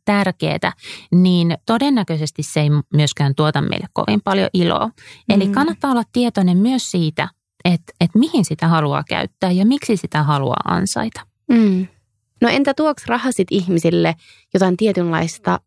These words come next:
Speaker 3: statusta tai kunnioitusta
Speaker 2: Mm.
Speaker 3: muilta ihmisiltä? Ja onks tää sellainen asia, mikä tekee ihmiset onnelliseksi?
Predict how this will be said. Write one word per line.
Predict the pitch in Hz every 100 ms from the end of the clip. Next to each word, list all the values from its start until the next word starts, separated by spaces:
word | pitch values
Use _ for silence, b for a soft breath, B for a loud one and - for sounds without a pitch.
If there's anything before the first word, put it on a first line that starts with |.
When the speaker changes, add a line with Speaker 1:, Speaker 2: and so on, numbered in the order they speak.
| -
Speaker 3:
statusta | - 285 - - - - - - -
tai | 180 -
kunnioitusta | 240 196 165 - - 208 - - -
Speaker 2:
Mm. | 220
Speaker 3:
muilta | 220 208 165 180 131 - _ _ -
ihmisiltä? | 165 - - - - - - - - B B B B -
Ja | 185 170
onks | 180 -
tää | 262 175
sellainen | 165 123 - -
asia, | - -
mikä | 73 - -
tekee | - - - - 349
ihmiset | 165 170 180 -
onnelliseksi? | 190 185 - - 269 294 - -